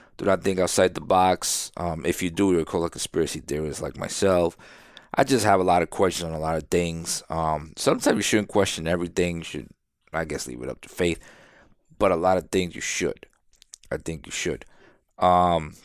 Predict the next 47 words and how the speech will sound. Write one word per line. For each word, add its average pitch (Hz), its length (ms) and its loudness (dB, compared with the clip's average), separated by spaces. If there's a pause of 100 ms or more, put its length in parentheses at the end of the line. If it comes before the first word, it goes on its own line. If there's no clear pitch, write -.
(580)
because, 87 840 2 (400)
you 104 160 0
know, 92 160 4
we, 85 220 -2 (100)
we, 101 320 -4
ju-, 101 220 0
we 98 120 -2
just 101 200 0
get 85 160 2
left 87 260 0
in 87 100 -4
the, 80 140 -8 (100)
you 95 140 -2
know, 76 240 0 (160)
we, 87 160 -4 (520)
<laughs> - 500 -20
we - 80 2
get 110 140 6
situations 98 440 2
like 85 160 0
this. 71 180 -4
Be-, 80 180 -2
I, 90 180 2
and 87 160 0
I, 87 240 2
I - 20 2
know 156 220 4
it 120 80 2
because, 101 240 2
like 87 240 -2
I 92 60 0
said, 101 460 2
on 80 200 -8
that 65 180 -8
I 76 100 -6
G 67 140 -12
T - 160 -10
V 101 180 -2
video, 90 320 4
I 80 40 2
see 73 240 -8
people 78 240 -10
posting 73 480 -4
all 65 100 -8
kinds 64 300 -8
of - 100 -16
things. 82 400 -2